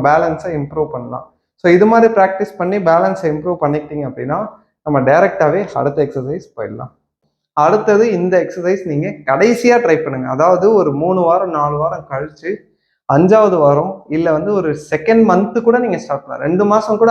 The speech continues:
அந்த எக்ஸர்சைஸ்லயே ட்ரெயின் பண்ணிட்டு கால் நல்லா ஸ்ட்ரென்த் ஆனதுக்கப்புறம் வலி இல்லைன்னா கூட இந்த எக்ஸர்சைஸ் நீங்க ட்ரை பண்ணலாம். இது எப்படின்னா ஒரு ஸ்டெப்ல நேரா கால் வச்சுட்டு நம்ம வீட்ல படி இருக்கும் இல்லைங்களா, அதுல ஃபர்ஸ்ட் ஸ்டெப்பை சூஸ் பண்ணிட்டு பொறுமையா மேல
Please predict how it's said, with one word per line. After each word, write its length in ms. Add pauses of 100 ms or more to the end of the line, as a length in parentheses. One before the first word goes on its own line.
அந்த 200
எக்ஸர்சைஸ்லயே 580 (100)
ட்ரெயின் 260 (100)
பண்ணிட்டு 360 (580)
கால் 260
நல்லா 240
ஸ்ட்ரென்த் 380
ஆனதுக்கப்புறம் 540
வலி 180 (100)
இல்லைன்னா 340 (120)
கூட 120 (600)
இந்த 140 (100)
எக்ஸர்சைஸ் 360 (100)
நீங்க 160 (300)
ட்ரை 140 (100)
பண்ணலாம். 300 (260)
இது 180
எப்படின்னா 340 (600)
ஒரு 160
ஸ்டெப்ல 300 (120)
நேரா 220 (100)
கால் 220
வச்சுட்டு 340
நம்ம 120 (100)
வீட்ல 300
படி 220
இருக்கும் 220
இல்லைங்களா, 300
அதுல 160
ஃபர்ஸ்ட் 320
ஸ்டெப்பை 320
சூஸ் 220
பண்ணிட்டு 280 (600)
பொறுமையா 360 (100)
மேல 220